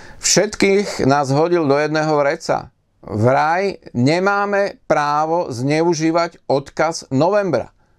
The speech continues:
A on je kto, že si dovolí takúto vec?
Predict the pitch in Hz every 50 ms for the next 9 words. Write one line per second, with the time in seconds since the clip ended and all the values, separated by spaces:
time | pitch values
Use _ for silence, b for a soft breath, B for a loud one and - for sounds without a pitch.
0 | _ _ _ _ _ _ _ - - - 107 113 117 120 127 131 123 110 107 -
1 | 113 104 98 104 - _ - - 165 151 120 - - - 101 104 120 117 - -
2 | 107 98 101 98 101 135 156 190 269 233 214 160 113 95 87 82 - b b b
3 | b b b b b b b b b b b b b b - - - - - 147
4 | - - - 240 214 190 - 196 170 143 147 151 165 - - - - -